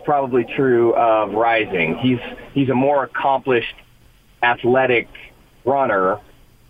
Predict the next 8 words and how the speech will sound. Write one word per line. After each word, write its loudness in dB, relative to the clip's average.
and 0
an -2
adequate, 0
maybe 2
more 0
than -2
adequate 0
passer. -4